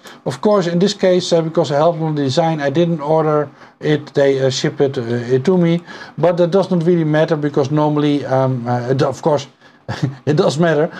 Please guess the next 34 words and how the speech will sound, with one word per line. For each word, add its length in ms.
but 180
it's 140
the 80
same 360
sort 200
of 60
shipping 400
method. 340
Uh, 240
I 140
u-, 320
about 320
fifty 340
percent 380
of 140
the 60
stuff 280
that 160
I 80
buy 240
there, 260
I 140
buy 240
directly. 500
Others 400
I 160
buy, 420
uh, 60
using 420
my 260
own 300
local, 500
uh, 100
shops 500